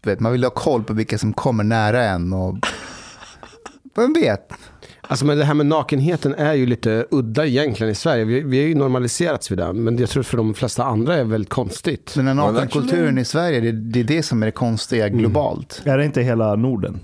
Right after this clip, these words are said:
Speaker 4: egentligen?
Speaker 1: Jo, det är det. Jag vet att Sverige var det första landet i Europa där män och kvinnor började bada tillsammans.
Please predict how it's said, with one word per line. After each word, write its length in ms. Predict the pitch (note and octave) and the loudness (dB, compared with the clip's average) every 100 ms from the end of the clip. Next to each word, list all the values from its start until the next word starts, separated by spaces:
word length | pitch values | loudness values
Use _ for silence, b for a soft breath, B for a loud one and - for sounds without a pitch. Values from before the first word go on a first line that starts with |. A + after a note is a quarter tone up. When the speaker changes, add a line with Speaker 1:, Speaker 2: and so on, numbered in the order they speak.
| - | -6
Speaker 4:
egentligen? 300 | F#2+ G2+ A2+ | -2 2 2
Speaker 1:
Jo, 60 | A2 | 0
det 120 | G#2+ | -2
är 80 | G#1+ | -4
det. 160 | - - B B B | -6 -10 B B B
Jag 100 | D3+ | -2
vet 160 | F#3 G#3 | 0 0
att 100 | - | -2
Sverige 320 | F#3 G#3+ A3+ | 0 0 2
var 140 | B2+ | 2
det 80 | B2+ | 0
första 360 | - C3+ - C3+ | 0 -4 0 0
landet 480 | B2+ B2 A#2 A#2 A#2 | 2 2 2 0 0
i 100 | A#2 | 2
Europa 440 | D#3+ G2+ G2+ G#2 | 0 -2 -2 0
där 240 | G#2+ G#2 G#2 | 2 2 2
män 220 | A2 G#2+ | 0 0
och 80 | G#2+ | -2
kvinnor 240 | G#2+ G2+ | -2 0
började 200 | G2+ G#2 | 0 0
bada 220 | G#2+ A#2 | 0 -2
tillsammans. 560 | C#3 G#2 F#2+ - - | -4 -4 -4 -6 -10